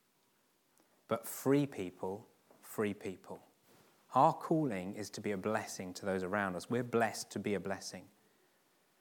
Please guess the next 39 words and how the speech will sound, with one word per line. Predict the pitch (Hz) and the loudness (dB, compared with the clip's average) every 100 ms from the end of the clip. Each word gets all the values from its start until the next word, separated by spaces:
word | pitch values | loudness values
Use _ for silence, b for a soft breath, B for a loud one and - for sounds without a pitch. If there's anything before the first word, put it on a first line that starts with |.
| b b b _ - | b b b _ 0
We | 117 | 4
need | 143 139 | 4 4
to | 123 | 0
deal | 110 123 131 | 4 4 4
with | 120 | 2
the | 107 | 0
hurts | - 123 92 - - - - b b b - | 0 0 0 -6 -12 -12 -16 b b b -6
that | 113 107 | -4 2
build | 123 117 | 4 6
up | 110 - | 2 0
in | 104 | -4
our | 98 | -4
lives, | 101 101 90 87 104 | -2 -4 -4 -6 -4
otherwise | 98 101 104 101 | -2 0 0 2
we | 123 | 2
will | 131 113 | 2 0
end | 98 | -2
up | 95 | -4
hurting | 107 98 - 101 | -4 -4 -6 -8
others. | 98 95 73 - - - _ b b b b b b b b | -10 -12 -10 -10 -10 -12 _ b b b b b b b b
Whereas | - 104 101 | -2 0 0
if | 110 | -2
we | 120 | 0
walk | 110 117 - | 2 0 0
in | 107 | -6
freedom | - - 127 156 107 80 90 - _ | -6 -2 0 0 -2 -6 -12 -20 _
that | 107 104 | -12 -4
God | 101 | -2
has | 95 - | -2 -6
called | - 127 | -8 -8
us | 104 - | -6 -10
to, | - 92 | -10 -8
we | 107 | -8
can | - 101 | -10 -10
help | 101 - | -8 -2
others | 110 107 90 - | 0 0 -2 -8
do | 101 92 | -10 -8
the | 90 | -6
same. | - 95 90 | -6 -8 -12